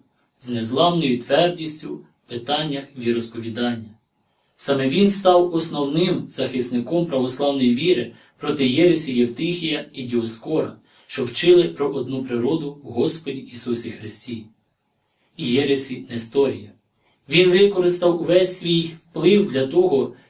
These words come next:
щоб примирити збентежену єретиками церкву, і своїми посланнями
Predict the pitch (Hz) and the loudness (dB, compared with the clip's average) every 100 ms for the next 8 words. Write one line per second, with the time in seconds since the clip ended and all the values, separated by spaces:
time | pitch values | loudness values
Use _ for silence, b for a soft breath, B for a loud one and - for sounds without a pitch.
0 | - - 180 175 165 160 175 208 185 180 | -10 2 2 2 2 4 6 6 6 4
1 | 175 131 135 127 123 180 190 165 160 156 | 2 -4 -2 -2 2 2 2 0 -2 -4
2 | 135 135 131 123 139 120 117 156 160 - | -4 -2 -2 -4 0 0 0 0 0 0
3 | - - _ _ _ 160 156 131 139 160 | -10 -20 _ _ _ -8 -4 -4 0 0
4 | 147 135 - 123 - 143 170 185 165 151 | 0 -4 -8 -8 0 2 4 2 -2 -4
5 | 123 | -8